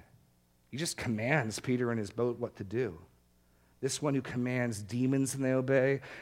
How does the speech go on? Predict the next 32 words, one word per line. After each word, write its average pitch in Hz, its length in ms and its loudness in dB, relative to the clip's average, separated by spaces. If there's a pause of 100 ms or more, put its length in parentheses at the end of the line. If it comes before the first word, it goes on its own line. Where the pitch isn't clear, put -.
This 110 200 -2
one 120 100 4
who 113 80 6
commands 107 500 0
sickness - 920 0
<laughs> - 80 -14
and 147 80 4
it 120 80 4
obeys. 117 520 4 (300)
This 127 380 2
one 127 200 4
who 123 120 2
apparently 127 420 0
commands 113 480 -2
fish, - 640 -4 (600)
they 101 120 -2
obey. 110 460 0 (1700)
Jesus 113 360 -8
is 90 120 -12
Lord 104 240 2
over 90 200 -4 (300)
men. 87 380 -8 (1000)
This - 60 -20
brings 113 320 -2
us 98 140 -2
then 107 140 -4
to 95 60 -8
the 92 60 -10
climax 104 540 -2
of 98 40 -6
this 87 80 -8
passage. 90 600 -8